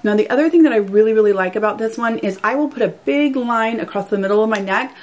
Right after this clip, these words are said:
I rub it in with my hands and then I will use a beauty blender to blend it in, and it literally just blurs out your neck. If you have any, like, poikiloderma or anything like that on your neck, any redness, it helps to neutralize all of that while at the same time, of course,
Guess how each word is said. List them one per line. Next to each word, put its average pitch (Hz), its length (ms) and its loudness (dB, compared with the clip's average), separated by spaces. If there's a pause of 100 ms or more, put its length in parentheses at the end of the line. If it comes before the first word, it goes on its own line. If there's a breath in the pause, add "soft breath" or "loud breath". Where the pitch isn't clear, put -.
(240 loud breath)
I - 140 0
rub 208 300 2
it 262 160 -2
in 220 420 -2
with 202 180 0
my 208 120 -4
hands 202 500 0
and 208 260 -2
then 208 140 0
I 196 180 0
will 185 160 0
use 196 440 0
a 185 100 0
beauty 185 320 -4
blender 202 340 0
to 202 60 -4
blend 190 240 -2
it 190 100 -2
in, 202 260 -2 (360 loud breath)
and 240 260 -4
it - 180 -6
literally 226 680 2
just 190 260 -6
blurs 208 560 2
out 190 240 0
your 202 100 -4
neck. 190 380 -2
If 202 140 -4
you 214 80 -2
have 208 140 -2
any, 202 180 -2
like, 180 260 -4
poikiloderma 202 760 0
or 180 60 -2
anything 190 340 -2
like 190 220 -2
that 170 160 -2
on 185 140 -4
your 180 80 -2
neck, 180 180 -2
any 185 140 -2
redness, 185 760 -2 (260 loud breath)
it 214 100 -4
helps 208 240 -2
to 196 100 -6
neutralize 220 580 -2
all 202 160 -2
of 196 100 -4
that 202 240 -4
while 196 320 -2
at 254 260 -6
the 254 80 -4
same 214 260 -2
time, 196 340 -6
of 180 160 -6
course, 180 640 -2